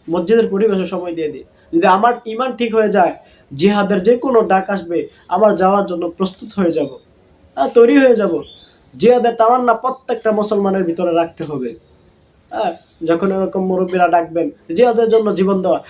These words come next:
আমার দিল যখন ঠিক না হবে ভাই, জিহাদের জন্য ডাকলেও আমরা জিহাদে যাব না। কারণ কি? কারণ আমার দিলের ভিতরে মুনাফিকি। এর জন্য ভাই, আজকে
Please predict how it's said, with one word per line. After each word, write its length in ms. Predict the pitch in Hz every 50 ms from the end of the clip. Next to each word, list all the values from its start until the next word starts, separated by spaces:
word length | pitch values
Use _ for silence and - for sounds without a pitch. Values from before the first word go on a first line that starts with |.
| - - -
আমার 220 | 175 175 190 196 185 185 - -
দিল 240 | 208 226 240 226 220
যখন 260 | 208 214 214 214 214 202 -
ঠিক 120 | - 214 214 214
না 100 | 214 220
হবে 220 | 202 196 185 190
ভাই, 340 | 180 170 180 170 156 147 147 _ _ _ _ -
জিহাদের 340 | 139 165 202 202 185 185 196 190
জন্য 260 | 202 202 208 202 175
ডাকলেও 300 | 190 190 190 - 220 214
আমরা 280 | 202 190 - 190 185
জিহাদে 280 | 165 170 185 180 156 156
যাব 180 | 147 160 151 139
না। 180 | 131 - - _ _ _ _ _ _ _ _ _ - - - _ _ _ _ - - - _ - - - - - _ _ _ _ - -
কারণ 260 | 233 - 240 254 247
কি? 180 | 226 - 190 156 - - _ _ _ _
কারণ 180 | 196 208 233 240
আমার 240 | 233 233 240 240 247 240 - _ _ _ _ 202 170
দিলের 220 | 247 269 285 254 220
ভিতরে 260 | 233 226 254 240 233
মুনাফিকি। 580 | 226 247 269 285 294 - - - - - 180 - - - _ _ _ _ _ _ _ _ _ _ _ _ _ _ _ _ _ _ _ _ _ _ _ _ _ -
এর 120 | 147 147
জন্য 200 | 151 180 185 185 180 156
ভাই, 340 | 147 160 165 156 143 - - - _ _ _ _ - - - - -
আজকে 220 | - - - -